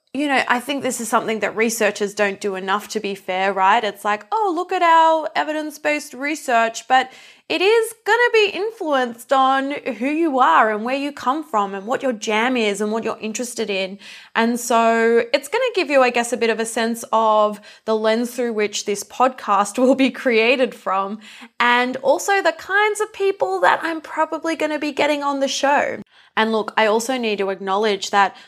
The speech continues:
we have our own backgrounds, yes, but we are also born into systems and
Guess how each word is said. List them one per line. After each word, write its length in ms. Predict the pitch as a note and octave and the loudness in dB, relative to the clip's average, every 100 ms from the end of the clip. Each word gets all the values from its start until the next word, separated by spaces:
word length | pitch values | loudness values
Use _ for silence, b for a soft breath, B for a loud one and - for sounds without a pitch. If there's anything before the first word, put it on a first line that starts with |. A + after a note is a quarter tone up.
| B | B
we 100 | G#3 | 2
have 300 | G#3 G#3+ G#3 - | 4 4 -2 -2
our 460 | G3 F#3+ G3 G3 - - | 2 2 2 -2 -8 -4
own 260 | G#3 G3 G3 | -2 -2 0
backgrounds, 840 | G3+ G3+ - G3+ F#3+ F#3 F#3 - | 0 0 -2 0 0 -4 -8 -2
yes, 440 | G3+ G3 - - - | 2 2 2 -4 2
but 220 | G3+ - | 2 2
we 160 | G#3+ | 0
are 100 | G3 | 0
also 380 | - G3+ G3+ G#3+ | -2 -4 -4 -4
born 340 | G3 G3 G3 G3 | -2 -4 -4 -4
into 460 | G3 G3 G3+ F#3 | -6 -8 -8 -8
systems 840 | - - A3 - G3+ F#3 F#3 F#3 F3+ | -8 -8 -8 -4 -4 -4 -6 -10 -6
and 500 | G3+ F#3+ F#3 F#3+ | -4 -4 -6 -10